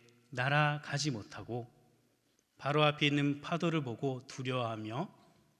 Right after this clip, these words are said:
물에 빠져버리고 마는 그런 우리들의 모습은 아닌지요.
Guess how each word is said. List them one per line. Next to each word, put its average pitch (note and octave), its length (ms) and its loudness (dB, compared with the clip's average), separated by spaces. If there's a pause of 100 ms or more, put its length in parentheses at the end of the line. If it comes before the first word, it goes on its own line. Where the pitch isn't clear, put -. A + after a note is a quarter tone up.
(120)
물에 A2 300 -4
빠져버리고 C#3+ 640 2
마는 A2 440 -4 (1000)
그런 A#2+ 460 -2
우리들의 A2 440 -4
모습은 B2 480 -4
아닌지요. F#2+ 640 -10